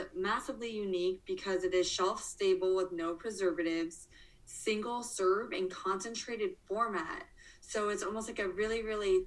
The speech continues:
thick liquid that you dilute with water, um, so very customizable to your tastes, uh, to integrate bone broth anywhere and everywhere as part of your wellness routine.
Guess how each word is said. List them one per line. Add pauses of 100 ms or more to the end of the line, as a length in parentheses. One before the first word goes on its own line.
(140)
thick
liquid
that
you
dilute
with
water, (380)
um, (180)
so
very
customizable
to
your
tastes, (320)
uh,
to
integrate
bone
broth (120)
anywhere
and
everywhere (100)
as
part
of
your
wellness
routine.